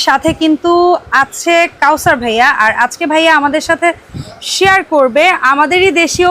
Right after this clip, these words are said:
পণ্য কিয়ামের ভাইরাল বা পপুলার সেভেন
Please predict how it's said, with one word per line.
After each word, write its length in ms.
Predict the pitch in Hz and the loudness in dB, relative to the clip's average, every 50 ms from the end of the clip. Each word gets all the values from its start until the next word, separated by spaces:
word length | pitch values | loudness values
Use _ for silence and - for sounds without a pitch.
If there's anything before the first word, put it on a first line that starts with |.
| 349 - | 0 0
পণ্য 260 | 330 330 320 320 320 330 339 349 - - - | 0 0 0 2 2 2 2 2 0 -4 -4
কিয়ামের 560 | - 320 330 330 330 311 285 277 277 302 330 359 359 - - - - - - - - 240 214 208 | -2 0 2 2 2 2 2 2 2 2 2 0 -2 -6 -12 -14 -14 -20 -18 -12 -10 -10 -4 0
ভাইরাল 420 | 285 277 277 285 302 311 339 349 349 311 | 0 2 2 2 2 2 2 2 2 2
বা 60 | 349 - - 311 | 0 0 0 0
পপুলার 600 | 294 294 294 - - 349 339 339 349 339 349 349 370 415 - _ _ _ _ - - - | 0 0 0 0 0 2 2 4 4 4 2 2 0 -2 -12 _ _ _ _ -16 -4 0
সেভেন 260 | 330 294 277 320 320 | 0 0 2 0 -2